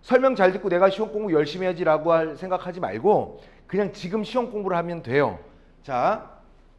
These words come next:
어간이 변하는 경우는 또 다시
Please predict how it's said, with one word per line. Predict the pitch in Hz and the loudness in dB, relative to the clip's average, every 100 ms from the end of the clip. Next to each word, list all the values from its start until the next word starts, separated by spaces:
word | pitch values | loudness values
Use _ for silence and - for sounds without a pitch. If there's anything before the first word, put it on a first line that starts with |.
| _ - - - _ - | _ -20 -20 -20 _ 4
어간이 | 180 226 269 262 | 4 6 4 4
변하는 | 214 220 226 220 | 2 2 2 0
경우는 | 190 190 202 202 - | 0 0 0 -4 -4
또 | 311 262 | -6 0
다시 | 180 - | 0 -2